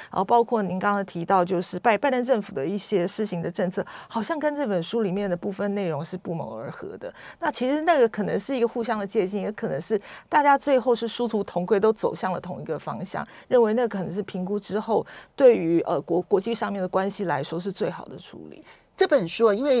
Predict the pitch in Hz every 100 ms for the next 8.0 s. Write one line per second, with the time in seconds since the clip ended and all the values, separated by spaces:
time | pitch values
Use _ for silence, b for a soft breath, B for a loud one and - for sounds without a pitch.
0 | - 180 165 151 135 202 262 185 151 101
1 | - 208 180 139 156 214 180 165 226 226
2 | 160 - 156 143 143 190 - 220 160 151
3 | 156 196 123 131 131 - 139 131 117 131
4 | 131 - 254 240 240 233 - 131 127 -
5 | 131 - - 160 151 170 B B B 180
6 | 311 320 262 151 196 196 190 156 160 170
7 | 180 240 196 117 95 127 113 117 120 -